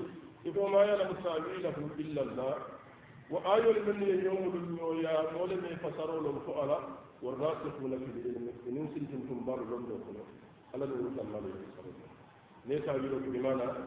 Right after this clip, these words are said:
at-tafsir. Ban ne tawilo ke ma ya'udu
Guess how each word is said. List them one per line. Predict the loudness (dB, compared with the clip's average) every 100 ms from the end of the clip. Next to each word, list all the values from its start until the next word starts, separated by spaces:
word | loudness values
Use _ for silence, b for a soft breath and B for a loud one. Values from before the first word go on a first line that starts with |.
| -10 -12
at-tafsir. | -8 -10 -10 -12 -12 -16 -20 -20 -20 -20 -16 -4
Ban | -2
ne | 4 4
tawilo | 6 4 4 2 2
ke | 0
ma | 6 6
ya'udu | 6 4 2